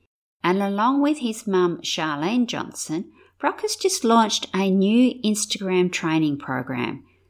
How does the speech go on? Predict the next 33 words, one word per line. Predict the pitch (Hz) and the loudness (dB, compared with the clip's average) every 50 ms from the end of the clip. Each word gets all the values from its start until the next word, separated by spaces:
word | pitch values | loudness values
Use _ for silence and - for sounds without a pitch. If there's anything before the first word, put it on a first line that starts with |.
| _ - | _ -10
called | - - 190 190 190 - - | 0 2 2 2 2 0 0
Insta | 202 220 226 - - - - 254 240 247 | 2 2 2 2 -2 -2 0 0 0 -2
Club | - - - 185 160 160 151 - - _ _ | -4 -6 0 0 2 0 0 -4 -12 _ _
Hub. | - - - 160 135 120 - - - _ _ _ _ _ _ _ _ _ _ _ _ - | -8 -4 -2 0 0 0 -2 -8 -16 _ _ _ _ _ _ _ _ _ _ _ _ -8
It's | - 208 247 - - | -4 -4 -4 -4 -6
great. | - - 190 202 233 233 - - - - _ _ _ _ - | -8 -4 0 0 0 0 -2 -4 -10 -18 _ _ _ _ -4
I've | - 170 208 - - | -2 -2 -2 -2 -6
just | 185 170 - | -8 -6 -6
started | - - 160 156 160 156 156 143 - | -4 -4 -2 -2 -2 -2 -6 -8 -6
doing | - 151 156 180 214 233 | -6 -4 -2 0 2 2
it, | 277 277 285 285 - - - - _ - | 2 2 0 -6 -10 -20 -20 -12 _ 4
and | 175 185 190 180 202 240 - | 4 6 4 4 0 -4 -4
even | 190 202 214 214 233 226 | -2 0 0 2 2 2
though | 220 226 | 4 4
I've | 220 220 220 220 | 4 2 2 0
been | 233 240 254 254 | 0 2 2 2
doing | 247 208 175 170 | 2 0 0 0
Instagram | 160 156 - - - - 165 156 151 151 147 | 0 0 -2 -4 -8 -6 -4 -4 -4 -4 -6
for | - - | -6 -8
a | 151 143 | -6 -4
while, | 147 151 156 180 233 262 - - - _ _ _ _ _ - - | -4 -2 0 0 0 -2 -6 -16 -20 _ _ _ _ _ -4 0
I'm | 151 160 156 | 0 2 2
learning | 151 151 156 160 165 160 156 156 151 143 | 2 2 4 4 2 2 2 0 -4 -6
stuff. | - - - - 123 117 131 - - _ _ _ _ _ _ _ _ - - | -8 -10 -8 -8 -8 -8 -10 -14 -16 _ _ _ _ _ _ _ _ -4 0
And | 226 240 233 | 2 2 2
because | 277 262 269 - 302 349 349 - - - _ - | 2 -2 -2 -2 -4 -4 -4 -4 -8 -8 _ 4
Instagram | 277 277 277 - - 262 - 247 240 240 240 226 - - | 4 4 4 2 -4 -2 -2 0 0 0 -2 -4 -4 -2
is | 226 220 214 - - | -2 -2 -2 -4 -10
changing | - - - - 220 - 226 226 - - 185 170 - | -10 -6 -2 0 2 2 2 2 0 0 0 0 0
all | - 185 190 190 185 | 2 0 0 0 0
the | 170 180 | -4 -6
time, | - - 208 202 165 131 - - - - | -6 -4 -2 -2 -2 -2 -2 -6 -8 -10
you | - 185 190 | -10 -10 -10